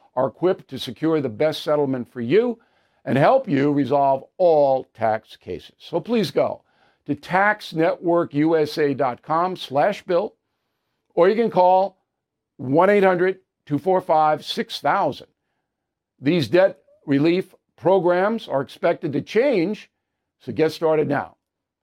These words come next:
Please go to tax network U S A dot com slash bill,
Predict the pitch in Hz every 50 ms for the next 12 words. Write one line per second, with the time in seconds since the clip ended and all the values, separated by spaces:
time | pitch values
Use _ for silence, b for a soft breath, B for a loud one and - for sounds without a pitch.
0 | _ _ - 147 156 135 117 - 170 165 - - - 165 175 170 170 - 170 170
1 | - - - 175 180 175 123 - 156 156 170 165 151 151 - 160 151 139 147 135
2 | 131 - - 170 180 190 202 185 143 - 131 120 113 110 - - 160 175 233 247
3 | -